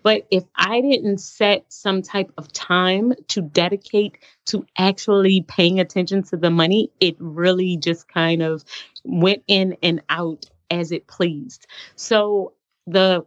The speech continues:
concept of having a money routine is to set aside a day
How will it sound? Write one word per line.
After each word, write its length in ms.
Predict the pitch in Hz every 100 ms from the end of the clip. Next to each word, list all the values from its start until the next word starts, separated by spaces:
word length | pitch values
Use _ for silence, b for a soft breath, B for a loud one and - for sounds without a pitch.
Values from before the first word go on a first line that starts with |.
| -
concept 600 | - 240 254 277 311 285
of 140 | 208 190
having 340 | 196 190 196
a 60 | 175
money 240 | 170 185
routine 640 | 165 165 - 208 180 156 -
is 160 | 170 -
to 240 | - 160 147
set 360 | - - 202 220 -
aside 600 | 196 - 170 160 165 _ -
a 120 | 165
day 520 | 151 - 175 208 220